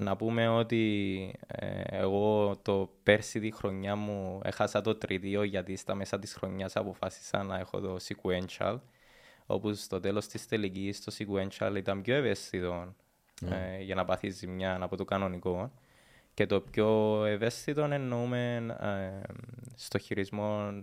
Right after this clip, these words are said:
Speaker 1: των κατεβα-, ε, όταν κατεβάζεις την ταχύτητα, πρέπει να είσαι πολύ προσεκτικός με το pump που κάνεις στην πεζίνα. Δηλαδή, μόλις κατεβάζεις ταχύτητα, πρέπει το πόδι σου να κάνει την κίνηση του γκαζιού μία φορά, έτσι ώστε να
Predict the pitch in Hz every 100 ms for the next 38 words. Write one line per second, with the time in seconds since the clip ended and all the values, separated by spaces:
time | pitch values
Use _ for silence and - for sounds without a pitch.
0 | - 107 98 95 98 101 - - 101 -
1 | - 104 104 107 98 98 107 - 92 95
2 | 101 113 107 107 107 113 104 101 98 110
3 | 113 - 101 101 110 135 - _ - -
4 | _ - 107 107 101 101 98 98 98 98
5 | - - 113 120 - 110 113 113 - 127
6 | 107 101 110 101 95 95 95 101 104 101
7 | - - - _ _ - 107 113 - 120
8 | 113 110 110 117 - 104 120 120 120 117
9 | 117 - _ - 113 110 113 113 110 110
10 | 107 104 110 117 - - 120 120 120 113
11 | - - 101 101 107 113 110 101 107 110
12 | - 110 110 110 117 104 95 - 107 113
13 | 113 113 117 - 104 101 120 120 - 113
14 | - 123 117 113 113